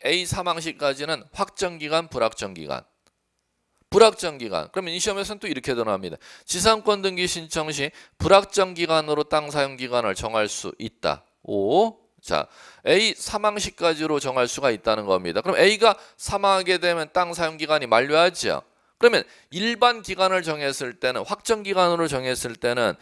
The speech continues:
기간 만료로 인해서 말소 등기할 때는 공동 말소였지만 지상권자 사망 시기로, 사망 시까지로 땅 사용 기간을 불확정 기간으로 정했을 때는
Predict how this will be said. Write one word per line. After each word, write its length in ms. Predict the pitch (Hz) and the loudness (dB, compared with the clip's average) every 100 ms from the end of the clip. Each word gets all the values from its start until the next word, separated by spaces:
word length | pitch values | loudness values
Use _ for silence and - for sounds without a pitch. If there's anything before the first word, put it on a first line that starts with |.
| - | -16
기간 300 | - 185 214 | -6 0 2
만료로 500 | 190 156 160 160 160 | 4 2 4 -2 0
인해서 320 | 151 143 135 | 0 0 -2
말소 320 | 131 120 123 123 | 2 2 2 -6
등기할 400 | 123 120 113 - | -4 0 0 0
때는 360 | 127 202 208 - | 0 0 -2 -12
공동 460 | - 135 135 180 | -10 -8 -2 0
말소였지만 1000 | 151 101 104 139 110 92 - 95 92 78 65 - - - | 6 6 4 4 4 2 -4 0 2 2 -2 -20 -20 -14
지상권자 840 | - 175 220 220 - 214 202 208 190 | -4 4 4 4 -2 -4 4 4 4
사망 420 | - 214 214 202 | 0 0 0 0
시기로, 640 | 190 180 165 175 170 - - | -6 -6 -4 -2 -2 -4 -12
사망 340 | - 190 185 | -8 -4 -4
시까지로 500 | 170 170 156 147 147 143 | -4 -4 -2 0 -2 0
땅 240 | 147 147 | -2 -2
사용 320 | 147 135 139 | 0 0 0
기간을 320 | 127 127 131 | -2 0 0
불확정 500 | 110 117 113 - 127 | 4 6 6 4 -6
기간으로 320 | 117 117 117 113 | -8 -4 -4 -4
정했을 460 | 113 104 98 101 | -6 -4 -6 -4
때는 240 | 120 147 | -4 -2